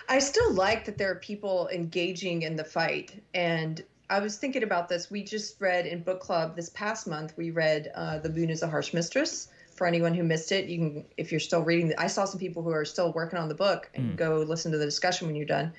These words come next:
Speaker 1: Um, there's a part in this book where they're talking about, um,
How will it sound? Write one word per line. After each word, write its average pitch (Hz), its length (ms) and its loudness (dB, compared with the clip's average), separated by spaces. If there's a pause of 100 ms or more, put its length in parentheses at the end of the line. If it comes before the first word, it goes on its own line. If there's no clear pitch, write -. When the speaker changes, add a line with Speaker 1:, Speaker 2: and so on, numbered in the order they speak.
(460)
Speaker 1:
Um, 175 260 2
there's 208 180 4
a 214 60 2
part 226 400 -2
in 208 80 -2
this 190 140 -6
book 190 400 0
where 165 160 0
they're 160 180 -2
talking 175 400 -4
about, 151 480 -2 (100)
um, 151 600 -4